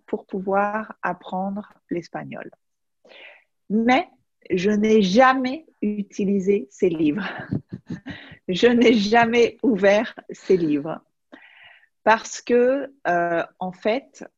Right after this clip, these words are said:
en parlant avec mon mari, mon mari me parlait très lentement.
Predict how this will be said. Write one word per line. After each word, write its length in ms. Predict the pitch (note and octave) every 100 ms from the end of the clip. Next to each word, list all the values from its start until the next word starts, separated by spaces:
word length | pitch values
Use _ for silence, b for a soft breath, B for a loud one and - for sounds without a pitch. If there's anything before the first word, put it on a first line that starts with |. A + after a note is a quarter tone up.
| _ _ -
en 380 | F3+ F3 F3
parlant 720 | E3 A3 G#3+ G#3+ A3 G#3+ A3 -
avec 320 | F3+ E3+ F3
mon 120 | F3+ E3+
mari, 440 | E3+ D#3+ D#3+ G#3+ C#4+
mon 140 | E3+
mari 320 | F3 F3+ F3+ G3+
me 160 | F3+
parlait 760 | D#3+ - F3 F3 E3+ F3+ F3+ -
très 180 | - G#3+
lentement. 600 | G#3 G3+ F3 - D#3+ F3